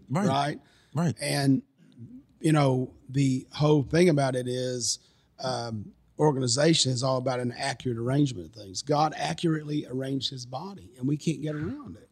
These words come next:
Speaker 1: No.
Speaker 2: Right? We're not supposed to look alike.
Speaker 1: No.
Speaker 2: We're not supposed to think everybody alike. We're not. If we did, we'd be a robot.
Speaker 1: Right.
Speaker 2: We're all unique. We're
Speaker 1: Right.
Speaker 2: all individuals.
Speaker 1: Yes, sir.
Speaker 2: There's no one like Charlton, no one like me.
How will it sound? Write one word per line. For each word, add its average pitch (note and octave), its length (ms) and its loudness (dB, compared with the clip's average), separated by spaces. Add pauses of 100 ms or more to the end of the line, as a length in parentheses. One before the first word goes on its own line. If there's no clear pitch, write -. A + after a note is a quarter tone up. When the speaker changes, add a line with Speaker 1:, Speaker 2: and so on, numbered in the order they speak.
(160)
Speaker 1:
No. E3+ 380 -4
Speaker 2:
Right? D3+ 300 -8
We're F3+ 180 6
not A3 200 2
supposed - 320 -2
to C3 60 -4
look C3 240 0
alike. G#2+ 180 -10
Speaker 1:
No. G#2 260 0 (300)
Speaker 2:
We're C3 80 0
not F#3 180 2
supposed D#3 320 2
to A#2+ 60 -12
think C3 400 -6
everybody A#2+ 340 -6
alike. G2+ 300 -18 (100)
We're C3+ 120 -4
not. F3+ 200 0
If C3+ 140 -8
we D3+ 100 2
did, G3+ 200 4
we'd E3+ 120 6
be D#3 60 6
a D3+ 80 6
robot. G#3+ 640 -4 (140)
Speaker 1:
Right. G3 240 0 (260)
Speaker 2:
We're D#3 100 6
all G#3 240 4
unique. G#3 560 2 (200)
We're C#3 100 0
Speaker 1:
Right. - 120 4
Speaker 2:
all G3+ 100 4
individuals. E3+ 580 4
Speaker 1:
Yes, A2+ 100 -2
sir. C3+ 220 2
Speaker 2:
There's B2+ 280 -2
no E3 120 2
one F#3 180 4
like F3+ 220 -2
Charlton, F3+ 460 -2
no C#3 140 2
one D3+ 160 2
like C#3+ 220 -2
me. A#2+ 240 -8